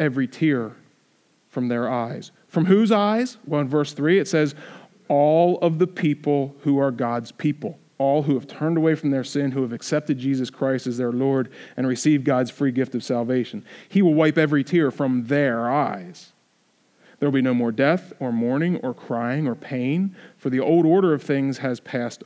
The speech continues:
away." See, death hangs over all of us here on this earth. It does things to us that we don't even think about. Not only does it set us up for seminars in January where we can talk about graduating to heaven. I mean,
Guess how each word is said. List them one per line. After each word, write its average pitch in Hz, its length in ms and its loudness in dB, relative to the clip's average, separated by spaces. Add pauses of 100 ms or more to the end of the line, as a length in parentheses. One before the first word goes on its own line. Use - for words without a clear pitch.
away." 156 460 -6 (720)
See, 226 160 4
death 240 300 4
hangs 220 340 4
over 175 360 4
all 170 300 4
of 123 100 0
us - 160 -6
here 160 280 4
on 135 100 2
this 151 180 2
earth. 127 200 0
It 139 100 0
does 214 220 4
things 196 240 2
to 180 160 4
us 170 80 -2
that 175 100 0
we 156 140 2
don't 160 220 4
even 135 200 0
think 185 240 0
about. 127 280 -2 (280)
Not 240 220 6
only 240 320 4
does 185 160 4
it 180 80 2
set 202 240 4
us 180 100 2
up 190 180 4
for 175 300 2 (200)
seminars 180 760 4
in 160 140 4
January 160 640 4
where 147 160 4
we 175 160 4
can 156 160 0
talk 196 320 4
about 165 400 4 (300)
graduating 175 880 6
to 147 100 -2
heaven. 131 380 2
I 127 80 -4
mean, 151 200 0